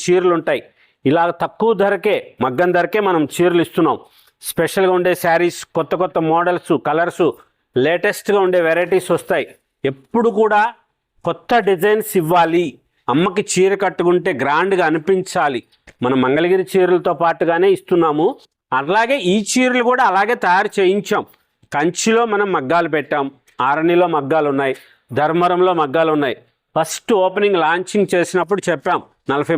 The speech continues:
మగ్గాలు పెట్టామని. అవి వంద మగ్గాలు అవ్వాలి. ఆశీర్వదించండి. మీరందరూ ఆత్మీయంగా ఆహ్వానం పలుకుతున్నారు. మా చైర్మన్ చిల్లపల్లి మోహన్ రావు గారు స్పెషల్గా అమ్మల కోసం మంచి సౌకర్యవంతంగా ఉండేటట్లుగా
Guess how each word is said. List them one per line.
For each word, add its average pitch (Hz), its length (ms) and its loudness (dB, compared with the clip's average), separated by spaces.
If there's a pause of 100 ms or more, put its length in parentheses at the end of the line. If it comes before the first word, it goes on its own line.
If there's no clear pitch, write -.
మగ్గాలు 147 360 0
పెట్టామని. 147 460 -2 (400)
అవి 165 220 2
వంద 165 260 0 (120)
మగ్గాలు 165 420 0
అవ్వాలి. 156 320 -2 (300)
ఆశీర్వదించండి. 156 800 0 (420)
మీరందరూ 147 480 2 (120)
ఆత్మీయంగా 175 540 0
ఆహ్వానం 180 380 -2
పలుకుతున్నారు. 156 560 0 (340)
మా 131 60 -2 (140)
చైర్మన్ 170 480 0
చిల్లపల్లి 170 580 0
మోహన్ 160 400 2
రావు 151 220 0
గారు 143 200 2 (540)
స్పెషల్గా 208 540 0 (480)
అమ్మల 180 280 2 (100)
కోసం 175 280 0 (380)
మంచి 170 340 0 (120)
సౌకర్యవంతంగా 185 960 0
ఉండేటట్లుగా 151 640 -2